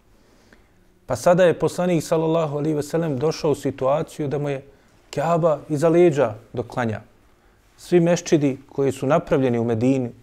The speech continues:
i prvi mešćid u Kuba, a poslije i poslanikov mešćid, i mešćidi lokalni koji su bili po naseljima u Medini, među stanovnicima Medine i njihovih porodica koje smo spominjali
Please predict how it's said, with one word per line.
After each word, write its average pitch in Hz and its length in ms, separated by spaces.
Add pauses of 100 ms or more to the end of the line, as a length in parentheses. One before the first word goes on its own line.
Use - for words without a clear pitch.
(340)
i 131 160
prvi 151 260
mešćid 131 360
u 113 80
Kuba, 135 440 (560)
a 120 100
poslije 151 340
i 110 80
poslanikov 135 560
mešćid, 131 460 (480)
i 170 260 (340)
mešćidi 151 440
lokalni 143 480
koji 120 180
su - 140
bili 135 260
po 117 160
naseljima 117 720 (460)
u 120 80
Medini, 120 500 (880)
među 117 220
stanovnicima 120 640
Medine 120 500
i 117 40
njihovih 117 340
porodica 120 680
koje 110 200
smo 113 140
spominjali 110 500